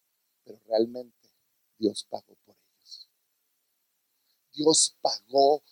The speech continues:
por tus pecados. Dios pagó, a Él le costó todo lo que tenía. Él pagó por sus pecados, Él pagó nuestra deuda que realmente teníamos, que demandaba nuestra muerte.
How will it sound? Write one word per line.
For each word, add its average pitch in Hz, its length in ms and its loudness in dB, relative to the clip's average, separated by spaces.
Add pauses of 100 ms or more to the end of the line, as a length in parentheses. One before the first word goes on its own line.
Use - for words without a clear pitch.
(120)
por - 180 -20
tus - 260 -8
pecados. - 520 -18 (840)
Dios 185 480 0
pagó, 185 420 2
a 175 80 4
Él 190 140 6
le 196 140 4
costó 208 880 4 (300)
todo 233 340 8
lo 220 180 4
que 190 140 0
tenía. 185 500 4 (160)
Él 240 340 6
pagó 220 580 6
por 220 140 4
sus - 240 -2
pecados, 208 680 4
Él 214 180 6
pagó 226 440 6
nuestra 196 560 2
deuda 202 600 4 (280)
que 220 160 4
realmente 226 880 4
teníamos, 202 680 0
que 208 140 4
demandaba 208 720 4
nuestra 202 460 0
muerte. 208 540 2